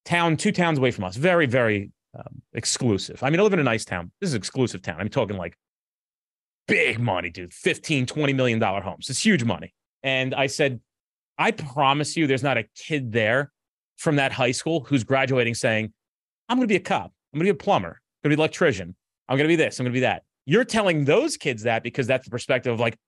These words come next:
where there's a good job. My son this morning, my hand to God, comes out to me and he said, "Dad, like, what's," he's seven, "what's, like, a job that, like, pays the most?" And I went, "What do you mean?" He's like, "What job pays the most?" I go,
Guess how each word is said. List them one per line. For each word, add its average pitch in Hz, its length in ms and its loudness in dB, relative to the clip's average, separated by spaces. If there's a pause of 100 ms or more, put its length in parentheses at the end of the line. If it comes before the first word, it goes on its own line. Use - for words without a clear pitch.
(160)
where 151 280 4
there's 143 180 2
a 135 80 0
good 117 240 -2
job. 107 380 -2 (960)
My 156 140 0
son 190 260 2
this - 160 -2
morning, 147 360 0 (160)
my 127 180 0
hand 139 220 -2
to 135 40 -4
God, 120 220 0
comes 117 160 -2
out 113 140 0
to 117 60 -10
me 107 100 -2
and 104 60 -4
he 101 60 -8
said, 101 300 -4 (840)
"Dad, 196 160 2
like, 180 160 2
what's," 202 400 0 (120)
he's 135 240 -4
seven, 98 360 -2 (720)
"what's, 415 280 0
like, 480 160 4
a 359 60 4
job 170 420 2
that, 147 100 0
like, 139 180 0
pays 143 320 -2
the 117 80 -2
most?" 110 540 -4
And 156 100 0
I 160 60 2
went, 156 260 -2
"What 226 100 2
do 220 60 2
you 214 80 4
mean?" 120 300 0 (260)
He's 175 100 -2
like, 180 120 2
"What 254 120 4
job 196 300 2
pays 156 240 -2
the 143 80 -4
most?" 131 260 -2
I 127 60 0
go, 117 260 0